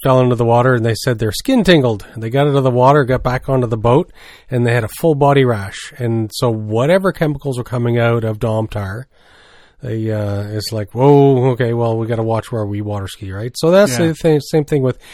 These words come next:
Speaker 1: canoeing and, and kayaking, whatever. It's like, if you're in an industrial area, what, what river is it that, like, catches on fire?
Speaker 2: Oh, that
Speaker 1: It was
Speaker 2: was the Detroit River,
Speaker 1: Detroit
Speaker 2: Chicago
Speaker 1: River.
Speaker 2: River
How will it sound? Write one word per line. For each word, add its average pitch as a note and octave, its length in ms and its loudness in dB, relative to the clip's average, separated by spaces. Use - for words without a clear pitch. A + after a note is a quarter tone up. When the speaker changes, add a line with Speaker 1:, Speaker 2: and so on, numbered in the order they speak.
Speaker 1:
canoeing C3+ 420 6
and, A2+ 200 -2
and A#2 160 -2
kayaking, A2+ 520 -4
whatever. A#2 340 -2
It's A2 160 -6
like, A#2 140 -4
if C3 180 -8
you're F#3+ 140 4
in F3 80 6
an C3 100 4
industrial A2+ 540 -2
area, B2+ 260 0
what, D#3 220 -8
what F#3+ 280 -6
river D#3+ 320 -6
is B2 200 -4
it A2+ 100 -8
that, - 160 -10
like, - 360 -14
catches C3+ 360 -8
on A2+ 140 -4
fire? G#2+ 460 -8
Speaker 2:
Oh, E3+ 100 0
that C3+ 60 0
Speaker 1:
It D#3+ 40 2
was E3+ 80 -2
Speaker 2:
was A#2+ 80 -8
the G#2+ 60 -10
Detroit A#2 360 -8
River, A2+ 320 -8
Speaker 1:
Detroit C3 220 -4
Speaker 2:
Chicago A#2+ 300 -2
Speaker 1:
River. C3 100 0
Speaker 2:
River - 20 -4